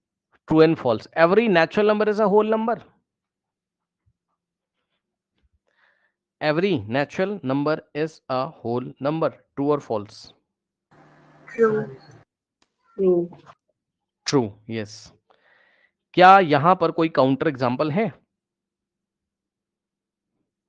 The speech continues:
Speaker 1: जो
Speaker 2: No,
Speaker 1: इसको
Speaker 2: sir।
Speaker 1: फॉल्स कर दे? नहीं है। तो यही आपको सर्च करना पड़ता है कि इसमें कोई काउंटर एग्जांपल है कि नहीं है, है ना?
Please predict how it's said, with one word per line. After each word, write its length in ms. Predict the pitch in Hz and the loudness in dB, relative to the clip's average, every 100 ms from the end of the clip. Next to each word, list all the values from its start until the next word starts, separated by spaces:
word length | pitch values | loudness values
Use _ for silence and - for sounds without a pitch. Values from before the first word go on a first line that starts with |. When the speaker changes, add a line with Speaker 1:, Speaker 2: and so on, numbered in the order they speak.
| _ _ _ _ _ _ - | _ _ _ _ _ _ -14
Speaker 1:
जो 120 | 131 226 | 0 2
Speaker 2:
No, 100 | 254 | 2
Speaker 1:
इसको 140 | 220 | 2
Speaker 2:
sir। 100 | 165 | 2
Speaker 1:
फॉल्स 260 | 151 170 - | 4 2 -2
कर 160 | 185 | -10
दे? 180 | 180 147 - - | -6 -8 -10 -14
नहीं 260 | 101 139 175 | -8 -6 -6
है। 80 | 165 _ _ _ _ _ _ _ _ - | -12 _ _ _ _ _ _ _ _ -8
तो 60 | |
यही 240 | 127 151 196 | 2 4 6
आपको 300 | 170 - 202 | 4 2 0
सर्च 260 | 185 180 | 2 0
करना 260 | - 165 170 | 0 0 0
पड़ता 260 | 165 160 | 0 -2
है 60 | 175 | -2
कि 100 | 180 | 0
इसमें 240 | 185 175 | -2 -2
कोई 120 | 180 175 | -2 2
काउंटर 320 | 151 143 160 | 2 2 -2
एग्जांपल 400 | 139 139 135 165 | -2 -2 -2 -4
है 140 | 131 127 | -4 -4
कि 120 | 165 | -4
नहीं 300 | 131 107 95 | -4 -4 -10
है, 60 | 101 | -8
है 80 | |
ना? 120 | 143 | -8